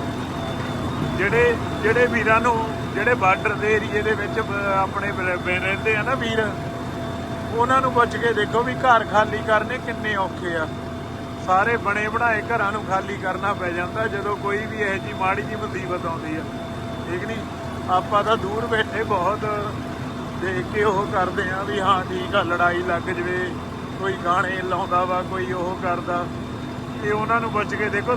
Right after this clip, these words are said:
ਸਾਰੀ ਜ਼ਿੰਦਗੀ ਲੱਗ ਜਾਂਦੀ ਹੈ ਇੱਕ ਘਰ ਬਣਾਉਣ ਨੂੰ, ਠੀਕ ਆ?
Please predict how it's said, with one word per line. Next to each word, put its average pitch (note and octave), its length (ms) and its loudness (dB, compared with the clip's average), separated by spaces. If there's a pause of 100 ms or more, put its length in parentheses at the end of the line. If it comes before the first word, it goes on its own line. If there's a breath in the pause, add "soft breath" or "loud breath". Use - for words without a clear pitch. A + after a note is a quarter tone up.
ਸਾਰੀ G3+ 240 2
ਜ਼ਿੰਦਗੀ G3 420 -4
ਲੱਗ F#3+ 220 2
ਜਾਂਦੀ G3+ 320 -2
ਹੈ A3+ 40 0
ਇੱਕ A3 120 -4 (100)
ਘਰ F#3 200 4
ਬਣਾਉਣ G3 320 2
ਨੂੰ, F3 180 -4 (1900)
ਠੀਕ F#3 200 0
ਆ? A3 140 2